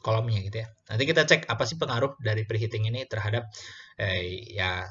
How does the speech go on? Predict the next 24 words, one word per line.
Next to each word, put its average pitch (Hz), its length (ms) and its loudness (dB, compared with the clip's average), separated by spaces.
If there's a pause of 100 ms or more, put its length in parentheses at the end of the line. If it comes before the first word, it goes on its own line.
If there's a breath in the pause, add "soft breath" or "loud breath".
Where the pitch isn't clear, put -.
(340)
ini 117 400 -4
ke 107 160 0 (640)
apa 101 160 -8
namanya, 123 320 2
ke 107 160 2
energi-energi 107 1040 4
gitu 110 240 -2
ya. - 20 -16 (300)
Itu 120 160 -2
bisa 117 160 0
kita 110 160 0
cek 120 240 -4
pakai 113 240 -2
sensitivity 110 560 -2
analysis. 123 560 -2 (480 loud breath)
Nah, - 160 -16 (480)
ini 120 160 0
sour 107 320 0
nih 107 80 2
kita 110 240 -4
preheat 151 560 2
masuk 113 240 -2
ke - 80 0
kolom. 120 320 4